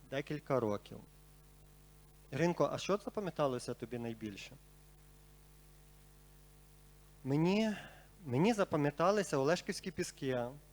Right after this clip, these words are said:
той верблюд з фанери, що виглядав як справжній,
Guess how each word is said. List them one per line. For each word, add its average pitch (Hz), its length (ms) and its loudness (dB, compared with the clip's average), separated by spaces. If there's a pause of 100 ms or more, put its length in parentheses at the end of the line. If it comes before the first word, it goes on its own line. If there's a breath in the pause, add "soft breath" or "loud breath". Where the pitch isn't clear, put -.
(1600)
той 160 80 4
верблюд 160 400 2
з - 60 -10
фанери, 147 640 4
що - 160 -4
виглядав 139 420 4
як 131 120 2
справжній, 120 680 0